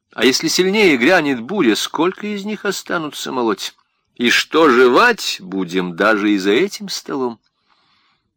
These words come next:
Но он сам подвел и время, и место для удара. Едва удерживая слезы обиды, слезы позора, Соня крикнула с надрывом: "Оттого ты и манифестировал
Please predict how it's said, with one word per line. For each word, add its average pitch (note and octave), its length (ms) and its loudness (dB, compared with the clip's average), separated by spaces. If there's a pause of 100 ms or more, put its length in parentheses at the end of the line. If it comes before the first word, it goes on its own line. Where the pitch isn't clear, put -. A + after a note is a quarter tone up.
(140)
Но F2+ 340 -4
он F2+ 160 -2
сам F#2+ 640 0
подвел F2 720 -4
и D#2+ 160 -8
время, A#2+ 680 -2
и C3+ 140 -8
место A#2+ 540 -10
для G2+ 160 -10
удара. G#2+ 440 -4 (840)
Едва E3+ 340 0
удерживая E3+ 500 2
слезы E3 380 -2
обиды, D#3+ 480 -4
слезы D3 460 -6
позора, C#3+ 600 -2
Соня A2+ 560 0
крикнула C#3+ 580 -8
с - 100 -12
надрывом: B2 520 -4 (280)
"Оттого A3+ 840 2
ты B3+ 440 -4 (140)
и G3 140 2
манифестировал A#3 1120 0